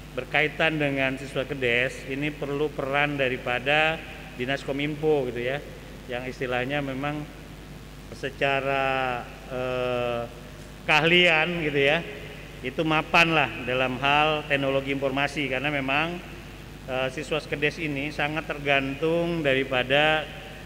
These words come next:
eh, kehadiran data yang perlu ditarik dari Siskedesnya gitu kan.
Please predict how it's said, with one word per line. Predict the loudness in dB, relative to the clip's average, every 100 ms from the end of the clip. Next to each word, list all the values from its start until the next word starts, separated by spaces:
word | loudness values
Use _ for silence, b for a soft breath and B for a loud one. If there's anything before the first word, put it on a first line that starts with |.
| -8
eh, | -2 0 0 0
kehadiran | 2 2 4 4
data | 6 4 6 4 4 2
yang | 0 0
perlu | 0 -2
ditarik | -2 0 2 4 2 0
dari | 0 0 0 -4 -4 -8 -12 -14 -8
Siskedesnya | -6 -2 4 4 4 0 0 0 -4
gitu | -6
kan. | -6